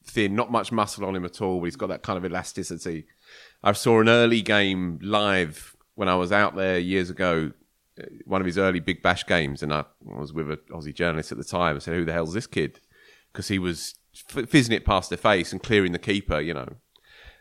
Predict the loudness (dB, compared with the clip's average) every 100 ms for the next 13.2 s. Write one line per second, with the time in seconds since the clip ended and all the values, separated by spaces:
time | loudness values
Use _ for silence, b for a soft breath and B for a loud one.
0 | b 2 4 4 0 -10 -20 _ 4 4
1 | 2 -2 -6 -20 -20 -20 _ 0 4 4
2 | 2 -2 4 8 8 6 2 -6 _ _
3 | _ _ _ _ _ _ _ _ _ _
4 | 4 10 12 12 8 8 8 8 4 -4
5 | -6 0 2 2 4 2 2 -2 -2 0
6 | 2 2 2 0 0 0 0 -2 -2 -2
7 | 0 -2 -2 -4 -2 -4 -10 _ -4 -2
8 | 0 0 2 2 2 -4 -14 -14 -6 -4
9 | -2 -4 -8 -14 _ b b b b -2
10 | 0 0 -2 2 2 2 -2 -6 -4 -4
11 | -4 -2 0 -2 -6 -6 -2 -2 -4 -6
12 | -2 2 2 2 0 0 -2 -4 -2 -2
13 | -4